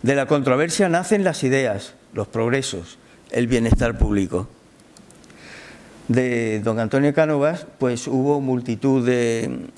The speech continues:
de reproducciones, no había tele, no había radio,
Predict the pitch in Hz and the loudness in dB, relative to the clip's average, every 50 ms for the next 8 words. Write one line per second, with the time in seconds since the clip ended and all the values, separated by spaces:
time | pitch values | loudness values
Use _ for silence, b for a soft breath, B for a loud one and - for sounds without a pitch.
0 | - - - 107 113 110 110 110 113 110 - 117 110 117 113 - - 165 160 156 | -10 -8 -4 -2 0 0 0 0 -2 -2 0 0 0 0 0 0 2 2 2 2
1 | 151 175 196 - - - - - 127 123 - - 104 101 101 101 98 - - 143 | 2 2 2 2 0 -2 -6 -14 -14 -12 -8 -6 -4 -4 -2 -2 -4 -2 0 0
2 | 143 131 123 - - - - 151 120 101 101 101 104 104 120 127 131 127 127 143 | 0 0 0 -2 -4 -8 -10 -10 -10 -6 -4 -2 -2 0 0 0 2 2 0 0
3 | 185 | -2